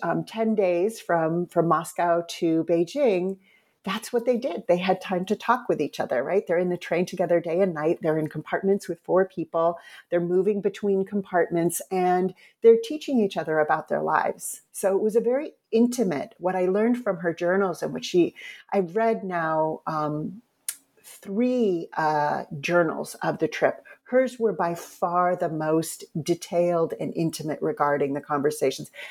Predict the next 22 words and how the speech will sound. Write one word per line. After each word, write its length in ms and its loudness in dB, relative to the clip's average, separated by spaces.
Eslanda 420 0
Robeson 420 -2
is 120 -6
the 160 -4
other 180 4
person. 380 -2
Hers 340 2
also 320 0
have 220 -2
lovely 560 0
details 500 0
about 160 -4
the 80 -14
content 460 -2
of 80 -8
conversations. 840 0
Betty 300 2
tends 360 -4
to 100 0
get 200 0
into 520 0
the, 260 0